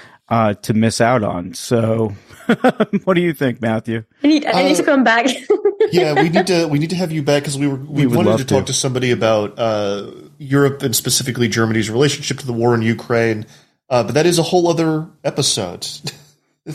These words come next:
Speaker 3: that we now didn't do. Sorry,
Speaker 2: <laughs> Might
Speaker 3: audience.
Speaker 2: be. <laughs> This
Speaker 3: But
Speaker 2: is still ongoing, so I guess,
Speaker 3: Yeah, yeah.
Speaker 2: yeah.
Speaker 3: It's, yeah, I mean, absolutely, it's going to be fresh,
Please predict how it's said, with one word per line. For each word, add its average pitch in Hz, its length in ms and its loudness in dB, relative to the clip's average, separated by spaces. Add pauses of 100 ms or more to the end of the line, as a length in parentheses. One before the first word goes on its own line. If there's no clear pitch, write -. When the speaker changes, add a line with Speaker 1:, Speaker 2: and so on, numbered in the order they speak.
Speaker 3:
that 151 180 2
we 147 140 4
now 139 180 2
didn't 135 420 -4
do. 123 440 0 (240)
Sorry, 160 420 2
Speaker 2:
<laughs> - 20 0
Might - 100 0
Speaker 3:
audience. 294 360 0
Speaker 2:
be. 254 300 0
<laughs> - 20 0
This 277 560 0
Speaker 3:
But 220 140 2
Speaker 2:
is 330 140 2
still 311 360 0
ongoing, 214 560 2
so 190 160 -2
I 175 100 -4
guess, 180 280 -6
Speaker 3:
Yeah, 175 100 2
yeah. 135 280 2
Speaker 2:
yeah. 110 60 -4
Speaker 3:
It's, 135 360 -4
yeah, 156 220 0
I - 20 0
mean, 135 160 0 (200)
absolutely, 123 600 0
it's - 180 -2
going 113 220 -2
to 110 80 -2
be 104 300 -2
fresh, - 760 -2